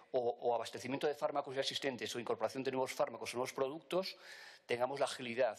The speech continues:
Es decir, la globalización, el riesgo que tenemos es que nos pase algo como nos pasó con Wuhan, pero la ventaja también de la globalización es que el genotipado en veinticuatro horas lo tenemos en cualquier punto del mundo, ¿no? Eh,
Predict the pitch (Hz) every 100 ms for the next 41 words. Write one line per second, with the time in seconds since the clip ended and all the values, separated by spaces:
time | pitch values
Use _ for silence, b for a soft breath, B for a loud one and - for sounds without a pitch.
0 | - 110 101 117 127 107 107 110 113 113
1 | 117 113 147 135 - 123 120 123 131 131
2 | 139 123 123 - 131 117 117 - 123 123
3 | 120 120 120 123 117 - 120 120 120 127
4 | 147 156 185 B B B B B - 127
5 | 113 117 117 127 135 131 131 123 127 123
6 | 127 135 131 139 127 123 120 117 123 135
7 | 143 - - 139 120 110 107 120 127 131
8 | 127 107 113 131 113 110 107 113 104 107
9 | 92 95 90 107 196 B B B B B
10 | B B - 123 117 117 113 110 - -